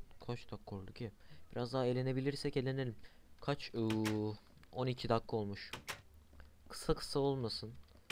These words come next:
Böyle dakikalara bakma, baktığımdan beri hep on yedilerde bir şey yapmaya çalışıyorum.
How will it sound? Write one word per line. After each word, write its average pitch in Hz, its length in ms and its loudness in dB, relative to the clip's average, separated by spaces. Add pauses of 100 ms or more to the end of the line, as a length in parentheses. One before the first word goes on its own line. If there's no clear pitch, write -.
(800)
Böyle 123 280 6 (140)
dakikalara 127 420 4
bakma, 127 500 4 (300)
baktığımdan 127 540 2
beri 113 160 6
hep 127 80 2 (120)
on 123 220 2
yedilerde 113 480 2
bir 110 60 -4
şey 117 160 0
yapmaya 104 240 0
çalışıyorum. 101 460 -6